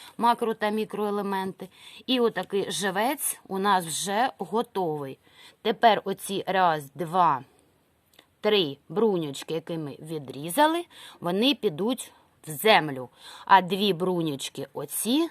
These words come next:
з листочками, вони залиш-, залишаться на поверхні. І на слідуючий рік з них вже підуть от звідсіля, підуть з-під листиків тут бруньочки, які сплячі наразі.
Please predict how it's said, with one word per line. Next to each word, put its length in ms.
з 160
листочками, 800
вони 360
залиш-, 720
залишаться 640
на 160
поверхні. 680
І 120
на 140
слідуючий 720
рік 380
з 120
них 320
вже 420
підуть 600
от 200
звідсіля, 720
підуть 460
з-під 300
листиків 480
тут 160
бруньочки, 720
які 280
сплячі 640
наразі. 560